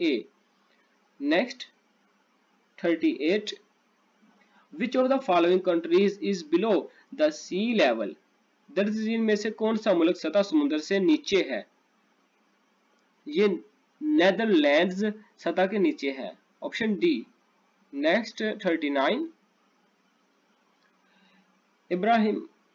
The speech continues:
लिंकन अठारहवीं, अठारहवें सदर थे। Ibrahim लिंकन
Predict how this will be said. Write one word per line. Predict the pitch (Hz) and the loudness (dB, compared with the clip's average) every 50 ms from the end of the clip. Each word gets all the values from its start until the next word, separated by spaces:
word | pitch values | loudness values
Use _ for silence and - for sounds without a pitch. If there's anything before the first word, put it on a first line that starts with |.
| _ _ _ - | _ _ _ 0
लिंकन | 170 175 180 175 185 185 - 190 156 135 120 117 - - _ _ _ _ _ _ _ _ _ _ _ _ _ _ _ _ - | 2 4 4 4 2 0 0 0 0 0 -2 -4 -8 -16 _ _ _ _ _ _ _ _ _ _ _ _ _ _ _ _ -20
अठारहवीं, | - - 175 175 170 190 202 220 226 220 - - 151 151 | -10 -6 -2 0 0 2 0 0 -2 -2 -2 -2 0 2
अठारहवें | 147 151 151 165 165 175 196 214 220 | 2 2 2 0 0 0 0 0 -2
सदर | 208 - 151 143 151 156 | -2 -4 -4 -2 -2 -4
थे। | 156 - 196 196 214 214 208 - - _ _ _ _ _ _ _ - | -4 -2 -2 -2 -2 -4 -8 -16 -20 _ _ _ _ _ _ _ -10
Ibrahim | 156 165 180 190 214 226 254 247 - - - _ _ _ _ _ _ - | -4 0 2 2 4 2 2 -2 -4 -8 -12 _ _ _ _ _ _ -2
लिंकन | 156 180 190 208 202 - - 220 214 220 214 - | 2 2 2 2 0 -2 -2 -2 -2 -2 -2 -6